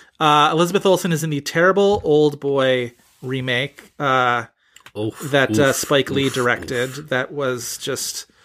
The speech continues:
Speaker 1: uh, ill-considered, let's say. And then the year after that, she makes her first appearance in the Marvel Universe, uh, in a post-credit scene in Captain America: The Winter Soldier, where she's Wanda Maximoff.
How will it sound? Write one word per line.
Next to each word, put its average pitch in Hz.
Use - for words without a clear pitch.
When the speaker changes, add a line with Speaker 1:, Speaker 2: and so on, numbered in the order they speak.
Speaker 1:
uh, 143
ill-considered, 147
let's 135
say. -
And 147
then 175
the 147
year 147
after 208
that, 110
she -
makes 151
her 165
first 135
appearance 127
in 135
the 143
Marvel 196
Universe, 135
uh, 139
in 147
a 139
post-credit 185
scene 135
in 127
Captain 131
America: 127
The 131
Winter 135
Soldier, -
where -
she's -
Wanda 160
Maximoff. -